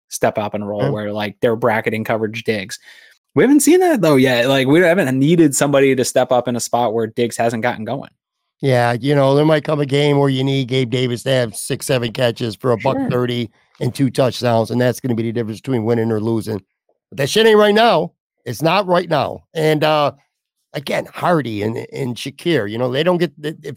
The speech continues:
Speaker 2: they don't get their touches, you're like, "Well, you know, Dorsey's, these guys are useless." It just annoys the shit out of me, man. Gabe
Speaker 1: Yeah.
Speaker 2: Davis is just playing some really good football. And speaking of, uh, Daquan Jones, dude, it, I, I can't tell you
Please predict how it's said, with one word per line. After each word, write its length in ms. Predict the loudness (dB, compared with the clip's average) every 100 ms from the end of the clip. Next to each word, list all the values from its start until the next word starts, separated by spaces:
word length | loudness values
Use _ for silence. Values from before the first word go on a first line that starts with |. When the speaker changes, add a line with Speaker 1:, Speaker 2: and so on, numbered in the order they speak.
| -2
Speaker 2:
they 140 | 2
don't 140 | 2 0
get 140 | 0
their 140 | -2
touches, 420 | 0 -2 -2 -4 -6
you're 140 | -4
like, 160 | -2 -2
"Well, 420 | 0 0 -2 -8 -16 -18 -20 _ _
you 100 | -2
know, 100 | -2
Dorsey's, 580 | 0 0 0 -2 -4 -4 _ _
these 140 | -2
guys 220 | 2 0 0
are 80 |
useless." 480 | 0 0 0 -4 -8 _ _ _
It 160 | 0 2
just 220 | -2 0
annoys 360 | 0 2 0 -4
the 60 |
shit 220 | -6 -4
out 160 | -2 -2
of 60 | -6
me, 120 | -6
man. 280 | -6 -6 -2
Gabe 260 | 0 2
Speaker 1:
Yeah. 100 | 2
Speaker 2:
Davis 180 | 0 -2 -4
is 80 |
just 180 | -10 -6
playing 180 | -2 -2
some 140 | -2
really 240 | -2 -2 -2
good 180 | -6 -4
football. 520 | -6 -2 -2 -2 -6 _ _
And 120 | -6 -6
speaking 440 | -2 0 2 4
of, 280 | 4 2 -2 -2
uh, 340 | 0 2 0 -4 _ _ _ _
Daquan 400 | -6 0 2 2
Jones, 380 | 0 0 -2 -4
dude, 340 | -4 -4 -6 _ _ _ _ _
it, 220 | -6 -6 _ -10
I, 340 | -6 -2 -2 -2
I 160 | 0 0
can't 320 | 0 0 -2
tell 260 | -2 0
you 360 | 0 -4 -8